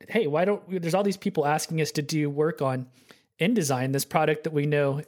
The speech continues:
in and out, uh, because we worked on it for so many years at Adobe. There's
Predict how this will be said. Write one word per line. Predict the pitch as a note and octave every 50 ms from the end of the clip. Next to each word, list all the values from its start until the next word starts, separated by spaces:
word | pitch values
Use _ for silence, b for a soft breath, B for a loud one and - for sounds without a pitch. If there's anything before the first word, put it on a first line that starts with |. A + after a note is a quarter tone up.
| _ -
in | F3+ D#3+ D#3
and | C#3+ C3+
out, | C3+ D3+ D#3+ C#3+ C3+ - - B B B B B B B B B
uh, | - D3 C#3 C3+ B2 B2
because | - C#3+ C3+ - D3 C3
we | C3+ C3
worked | C3 E3+ F#3 F#3 -
on | D3+ C3
it | B2
for | - C3
so | - D3
many | C#3 C3+ B2+
years | B2+ C3 B2+ C3
at | C3
Adobe. | B2 B2 C3+ C#3 D3 D3 C#3 B2+ B2 C3 B2+
There's | C3+ C3+ C3 B2+ B2 B2+ - - -